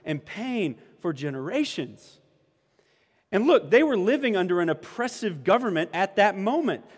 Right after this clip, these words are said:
The Romans were not friendly to the Jewish people. In fact, they loved making examples of them and putting them up on crosses.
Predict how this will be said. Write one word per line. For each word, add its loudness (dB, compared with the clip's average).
The 2
Romans 0
were 0
not -2
friendly -2
to -12
the -14
Jewish -8
people. -18
In -6
fact, 2
they 4
loved 2
making 0
examples -2
of -4
them -6
and -12
putting 0
them -2
up -2
on -6
crosses. -12